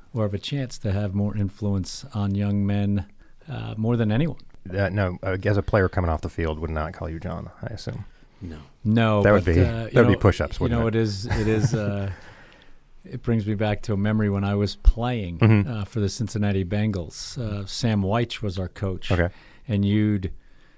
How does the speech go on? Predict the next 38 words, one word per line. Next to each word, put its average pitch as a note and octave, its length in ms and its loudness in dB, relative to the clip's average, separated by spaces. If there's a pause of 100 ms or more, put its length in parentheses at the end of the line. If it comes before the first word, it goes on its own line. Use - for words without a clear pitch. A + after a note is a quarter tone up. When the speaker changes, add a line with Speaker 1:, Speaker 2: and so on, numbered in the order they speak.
(160)
Speaker 1:
ask A#2 240 0
a A2+ 60 0
question G#2 520 -2
or F#2 160 0 (180)
see - 240 -2
him G#2+ 120 2
in G2+ 80 2
the F#2+ 100 0
hallway G#2 400 0
of F#2+ 140 -2
the F#2+ 100 -2
facility G#2+ 600 -2
and G2 100 0
you'd F#2+ 120 -4
say, G2+ 340 0 (160)
"Coach," D3 360 4
and G2+ 80 0
he G2 80 2
would F#2+ 160 -2
say, G2 360 -2 (120)
"Player." G2 380 2 (240)
Speaker 2:
Oh. - 20 4 (200)
Speaker 3:
Yeah. G#2 260 4 (260)
Speaker 1:
It C3+ 60 -6
was A2 200 0
his C3 180 2
way A#2 340 2
of G#2 360 -2
getting A#2 300 0
you G#2+ 120 0
to F#2+ 80 0
call A2 300 -4
him F#2 160 0
Sam. - 720 -4 (100)
Speaker 2:
Oh, F3 520 2
Speaker 1:
Yeah, B2+ 60 2
Speaker 2:
interesting. G#2 540 2
Speaker 1:
yeah. A2+ 220 -2